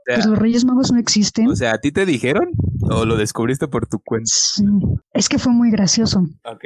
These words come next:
Speaker 1: a ver.
Speaker 2: Porque yo encontré unas cartas, las cartas de mi hermana y mía, en el carro de mi papá.
Speaker 1: Ok.
Speaker 2: Y fue así de, "¡Ah! Pero si esto se lo llevaron los Reyes", ¿no? O sea, fue como un shock ahí, pero yo dije, "No voy a decir nada",
Speaker 1: Ok.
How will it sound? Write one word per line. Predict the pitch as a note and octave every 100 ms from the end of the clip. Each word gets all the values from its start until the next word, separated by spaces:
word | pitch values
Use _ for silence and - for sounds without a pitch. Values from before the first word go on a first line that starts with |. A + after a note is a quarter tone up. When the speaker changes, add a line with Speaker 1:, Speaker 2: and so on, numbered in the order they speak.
| -
Speaker 1:
a | -
ver. | G#2+ - -
Speaker 2:
Porque | A#3 A#3+ - A#3 B3 A#3+ -
yo | A#3+
encontré | C4 C4+ D4 C4+ A#3+ B3+ - _ _ -
unas | B3 C4 -
cartas, | - C4+ B3 B3+ - - - F3+ - _
las | G#3+
cartas | - G#3 B3
de | A3+
mi | A3+ A3+ A#3+
hermana | G#3 G#3+ A3 A#3 -
y | A#3
mía, | G#3+ G#3+ F#3+ -
en | A3 G#3+ G#3+ G#3 G#3 G#3 G3+ G#3
el | -
carro | A3 A3+
de |
mi | G#3+
papá. | - G3 A3+ - - - -
Speaker 1:
Ok. | - -
Speaker 2:
Y | G#3+
fue | G3+ A3
así | A#3+
de, | A3+ G#3+ -
"¡Ah! | F4+ G#4 G#4+ G#4 G4 - -
Pero | - -
si | -
esto | A#3+ D4+
se | D#4
lo | C4+
llevaron | A3 B3 D4
los | B3
Reyes", | G#3+ C#4 C#4 G#3 -
¿no? | G3+ A#3 F4 A3+
O |
sea, | G#3+ A3+
fue | A#3+
como | C#4 C#4 A#3 G#3
un | A3+
shock | A#3+ A#3+ A3+
ahí, | A#3 A#3+
pero | A#3+ G#3+
yo |
dije, | G#3+ - G#3+
"No | A3+
voy | C4+
a |
decir | B3+ -
nada", | G#3+ G#3 A#3+
Speaker 1:
Ok. | -